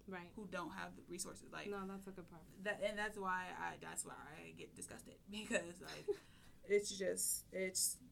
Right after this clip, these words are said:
Speaker 2: just, I don't understand it. I mean, I mean, I've also never been a billionaire, but I'm saying, like,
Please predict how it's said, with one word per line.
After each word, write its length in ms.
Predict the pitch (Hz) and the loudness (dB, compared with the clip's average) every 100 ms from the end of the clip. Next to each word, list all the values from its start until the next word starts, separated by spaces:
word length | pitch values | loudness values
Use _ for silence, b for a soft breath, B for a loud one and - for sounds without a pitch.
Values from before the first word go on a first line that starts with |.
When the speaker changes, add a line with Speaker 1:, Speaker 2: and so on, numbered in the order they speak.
| 190 - | -8 -6
Speaker 2:
just, 380 | 98 - - - - - - - b b b - | -6 -2 -2 -2 -12 -18 -20 -20 b b b -6
I 120 | 180 277 | 10 12
don't 160 | 247 80 | 12 8
understand 440 | - - 285 339 | -2 6 6 6
it. 60 | - | 4
I 60 | 220 | 10
mean, 180 | 285 311 - | 12 12 10
I 80 | 269 | 10
mean, 240 | 285 269 - - - | 12 12 10 -6 12
I've 160 | 262 226 | 12 12
also 260 | 262 277 | 12 12
never 200 | 247 240 | 6 4
been 140 | 226 202 | 0 -2
a 60 | 175 | 0
billionaire, 580 | 208 269 277 214 190 190 | 8 10 10 8 4 2
but 80 | |
I'm 100 | 202 196 | 0 2
saying, 340 | 254 254 240 | 4 6 6
like, 220 | 196 180 | 2 -2